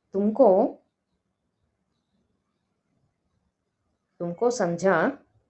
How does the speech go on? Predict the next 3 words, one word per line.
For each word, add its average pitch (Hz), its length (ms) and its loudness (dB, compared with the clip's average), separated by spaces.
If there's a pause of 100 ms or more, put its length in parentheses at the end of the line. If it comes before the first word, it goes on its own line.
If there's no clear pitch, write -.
(2250)
తుఫాను, 190 600 -2 (1500)
తుమ్కో 185 300 -8
సంధ్య, 175 480 -4